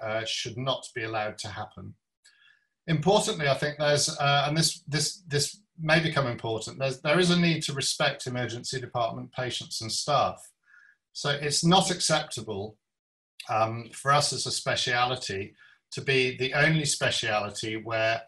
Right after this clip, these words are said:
I P C measures may not be seen, uh, to apply. So, uh, if, if we, for instance, are, are facing crowded emergency departments or the, the threat of crowded emergency departments because we are trying really hard to protect patients and staff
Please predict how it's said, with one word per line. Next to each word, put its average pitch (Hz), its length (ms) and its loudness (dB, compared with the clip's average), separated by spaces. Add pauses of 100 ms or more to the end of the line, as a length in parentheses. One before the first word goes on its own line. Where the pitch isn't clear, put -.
I 123 160 0
P 120 220 -6
C 120 260 -4
measures 110 580 -2
may 117 300 -2
not 113 180 -4
be 113 120 -6
seen, 107 460 -6 (120)
uh, 107 200 -4
to 110 180 -6
apply. 107 460 -2
So, 107 260 -4 (540)
uh, 113 380 2
if, 143 260 -4
if 143 200 -2
we, 147 180 2
for 151 160 0
instance, 135 400 0
are, 120 320 2
are 117 100 0
facing 123 380 -2
crowded 131 480 0
emergency 120 640 -4
departments 104 540 -6
or 107 80 -4
the, 107 100 -8 (100)
the 104 120 -10
threat 127 340 -2
of 117 80 -10
crowded 117 420 -2
emergency 110 540 -6
departments 101 680 -6 (400)
because 123 520 -2
we 120 160 0
are 117 240 2
trying 127 440 4
really 139 300 4
hard 123 260 2
to - 160 -10
protect - 440 -4
patients 120 480 -4
and 110 100 -8
staff 113 400 -2